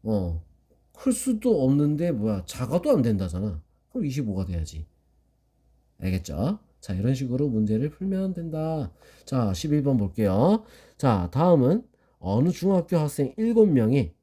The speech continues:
한 달 동안 스마트폰 사용 시간을 조사해 나타낸 자료이다. 사용 시간의 평균과 최빈값이 같을 때 X의 값을 구하시오. 이렇게 돼 있어.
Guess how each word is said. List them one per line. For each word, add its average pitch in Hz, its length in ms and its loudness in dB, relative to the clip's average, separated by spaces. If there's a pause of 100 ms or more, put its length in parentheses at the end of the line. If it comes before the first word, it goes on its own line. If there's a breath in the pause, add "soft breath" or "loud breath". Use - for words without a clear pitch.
(640)
한 175 240 -4
달 156 200 2
동안 113 340 2
스마트폰 208 760 0
사용 190 400 -2
시간을 202 500 2
조사해 110 380 0
나타낸 98 420 -2
자료이다. 82 720 -6 (400 soft breath)
사용 147 320 2
시간의 131 540 0
평균과 185 720 2 (460)
최빈값이 185 720 -2 (140)
같을 87 380 -8
때 87 260 -6 (260)
X의 165 360 -2
값을 120 300 -2
구하시오. 85 600 -4
이렇게 82 200 -10
돼 73 80 -8
있어. - 260 -16